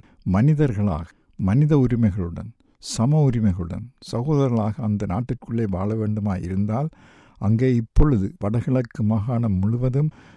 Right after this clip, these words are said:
militarization, அதாவது இராணுவமயமாக்கப்பட்டிருக்கின்றது. அவைகள்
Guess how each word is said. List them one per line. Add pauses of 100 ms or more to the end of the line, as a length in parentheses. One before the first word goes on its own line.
(200)
militarization,
அதாவது (400)
இராணுவமயமாக்கப்பட்டிருக்கின்றது. (220)
அவைகள்